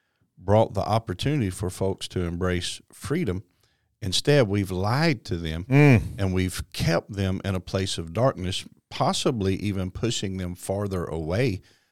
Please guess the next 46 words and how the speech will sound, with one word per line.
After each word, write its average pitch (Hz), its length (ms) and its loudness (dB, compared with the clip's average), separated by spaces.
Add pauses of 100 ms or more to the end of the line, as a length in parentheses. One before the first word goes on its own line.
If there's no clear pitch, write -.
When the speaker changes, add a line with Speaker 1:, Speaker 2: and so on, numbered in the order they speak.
(140)
Speaker 1:
uh, - 280 -6
from 95 260 -2
the 87 120 -2
kingdom 95 420 -4
of 82 120 -8
God. 113 340 -2
And, 92 200 -8
and 87 300 -8 (520)
Larry, 175 200 2
there, 180 180 -4
there 151 180 -4
gonna 170 220 -2
be 165 80 0
a 151 80 0
lot 160 260 -2
of, 139 140 -4
uh, 78 420 -2
accountability, 127 880 -2
a 92 180 -6
lot 127 200 -4
of - 80 -10
people 135 260 -4
held 135 320 -2
to 113 80 -4
that. 95 220 -2 (400)
But 127 260 4
let, - 220 0
let's 185 160 2
just - 240 -2
do 185 120 2
this, 180 380 0
man. 135 220 2
Let's 170 180 0
just - 220 -2
embrace 131 680 2
the 107 160 -6
truth 139 460 -2
of 98 140 -4
who 120 180 -4
God 131 260 4
is. 90 240 -4
Let's 107 160 -6
embrace 104 220 2
Speaker 2:
Yep. 120 140 10
Speaker 1:
the 98 160 -4
truth 120 440 -4